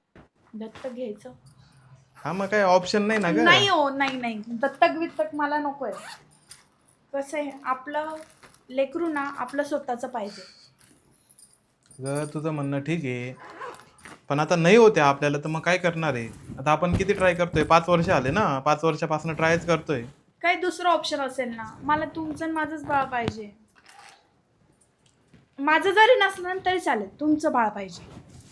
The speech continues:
Speaker 2: माझं बाळ पाहिजे?
Speaker 1: हम्म.
Speaker 2: म्हणजे तुझं म्हणणं असं आहे?
Speaker 1: माझ्याकडे एक आयडिया आहे, थांबा.
Speaker 2: हम्म.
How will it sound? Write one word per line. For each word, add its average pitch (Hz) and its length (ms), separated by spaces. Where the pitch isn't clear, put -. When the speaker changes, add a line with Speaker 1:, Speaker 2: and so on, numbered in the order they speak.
Speaker 2:
माझं 135 240
बाळ 135 160
पाहिजे? 131 300
Speaker 1:
हम्म. 220 120
Speaker 2:
म्हणजे 123 220
तुझं 151 240
म्हणणं 143 260
असं 143 120
आहे? 302 80
Speaker 1:
माझ्याकडे 320 380
एक 311 160
आयडिया 247 340
आहे, 214 180
थांबा. 247 240
Speaker 2:
हम्म. 120 140